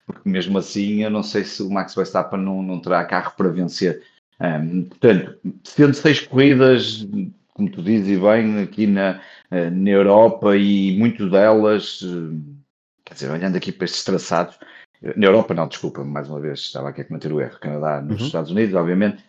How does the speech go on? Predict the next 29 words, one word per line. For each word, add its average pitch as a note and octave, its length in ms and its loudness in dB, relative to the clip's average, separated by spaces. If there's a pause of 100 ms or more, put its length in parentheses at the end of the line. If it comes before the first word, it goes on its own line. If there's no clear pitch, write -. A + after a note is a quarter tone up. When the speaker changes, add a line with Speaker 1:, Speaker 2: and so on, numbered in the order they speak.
(160)
Speaker 1:
ahm, E2+ 640 -4 (500)
portanto, D2+ 200 -12
temos E2 240 -12
aqui E2+ 340 -6 (280)
cinco G2 300 0
na F#2 80 2
Europa, F2 320 4
mas F#2+ 220 2
olhando C#3+ 260 6
mesmo C3 160 6
para C3 100 2
estes - 200 -4
traçados A#2 460 2
e G2+ 60 -4
como A2+ 140 -2
tu A#2 80 -2
dizes, A2 220 2
às A#2 240 4
vezes B2+ 280 2
poderá A#2 280 2
acontecer A#2 380 -2
que, A#2 120 -14 (120)
pá, A2 140 -18
não, G2+ 200 -12
não F#2+ 160 -8
sei, - 180 -14 (300)
acho B2 300 -2
muito D3+ 200 0
difícil A2+ 720 0